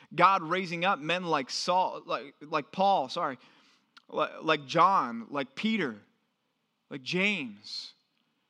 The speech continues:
to write these letters to the church so that the church would know how to, to, to operate and what's right and how to, to go about their, their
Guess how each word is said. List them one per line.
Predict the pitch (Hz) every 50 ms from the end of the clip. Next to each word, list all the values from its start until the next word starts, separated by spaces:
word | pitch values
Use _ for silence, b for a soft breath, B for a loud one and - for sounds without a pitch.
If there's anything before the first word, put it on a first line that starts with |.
| _ _ -
to | - 180
write | 165 165 175 202 220 -
these | - 180 151 151
letters | 156 165 185 202 190 165 -
to | - 180
the | 160 151
church | - - 202 214 214 165 - -
so | 185 175
that | 170 165 147
the | 165
church | 156 - 202 202 196 -
would | 180 175 170
know | 165 165 170 185 190 185 170
how | 160 160 170 185
to, | 180 165 135 120 143 147
to, | - 185 165 147 143
to | 123 - 165 -
operate | - 151 170 208 220 - 175 151 135 127 123 98
and | 139 147 147
what's | 160 180 180 -
right | 151 147 160 208 214 165 120 156
and | 151
how | 151 165 170 180
to, | 180 160 135 - B B B B B B B B
to | - 175
go | 156 170 180 190
about | 185 165 165 175 180 180 180
their, | 180 175 165 156 147 127 123 156 147
their | 160 156 156 147 143